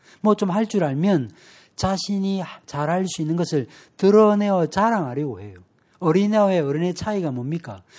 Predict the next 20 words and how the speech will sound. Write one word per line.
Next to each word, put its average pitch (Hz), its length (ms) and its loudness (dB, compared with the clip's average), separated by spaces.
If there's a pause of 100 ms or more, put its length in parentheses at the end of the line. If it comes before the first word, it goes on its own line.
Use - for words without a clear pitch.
(120)
어린아이는 190 600 4
그걸, 170 360 0 (480)
그, 170 300 2
그걸 156 460 2 (320)
그냥 165 200 0
감추지를 190 540 2
못하는 151 420 -2
거죠. 107 340 -6 (240)
어른은 220 500 4
좀 240 280 2
감춘다는 214 640 0
것일 151 280 0
뿐 180 280 2 (320)
다 247 460 0
드러내어 233 480 2
자랑하려고 160 640 -2
합니다. 110 380 -12 (1160)
그때 147 640 -4 (1000)
복음의 202 640 0
도리로 139 720 -4